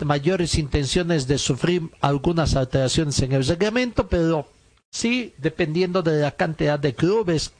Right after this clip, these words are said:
que confirmen su participación en el mismo. Para esta versión, recordemos, las nueve asociaciones departamentales tendrán el derecho de inscribir a cuatro equipos para jugar, eh, desde la primera fase.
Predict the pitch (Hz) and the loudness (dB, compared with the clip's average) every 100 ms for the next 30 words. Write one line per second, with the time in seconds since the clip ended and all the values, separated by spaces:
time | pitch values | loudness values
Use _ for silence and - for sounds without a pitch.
0 | _ _ 175 170 - 156 123 160 156 151 | _ _ -2 -2 -2 -2 0 0 2 0
1 | 131 165 135 143 - - 147 127 120 139 | 0 -2 -2 -2 -2 -2 -2 -2 0 0
2 | 139 143 - - - - 139 117 110 98 | 0 -2 -8 -12 -6 -2 0 0 -2 -2
3 | - - - - - - _ - 135 151 | -2 -4 -8 -20 -20 -20 _ -2 0 2
4 | 170 156 147 139 135 - 214 226 156 139 | 0 0 0 0 0 2 0 2 0 0
5 | 151 143 180 175 170 156 143 131 - 185 | 0 2 0 2 0 2 0 0 0 0
6 | 247 202 147 151 131 175 160 139 127 131 | 2 2 0 0 0 0 0 0 0 -2
7 | 131 139 143 147 175 196 185 - 143 143 | -2 0 0 0 0 0 0 0 -2 0
8 | 160 147 131 143 156 139 127 117 - 131 | 2 2 2 0 0 0 0 0 0 0
9 | 156 - 131 147 156 147 123 139 127 135 | 0 0 -2 0 0 -2 -2 0 0 -2
10 | 107 - 175 175 147 - 120 135 143 127 | -2 -4 0 0 0 -2 0 0 0 -4
11 | - - - - _ 156 127 123 123 127 | -8 -20 -20 -20 _ -2 0 2 0 0
12 | 139 143 139 135 120 - 123 123 120 110 | 0 0 2 2 0 0 0 2 2 0
13 | - 101 - | -2 -2 -2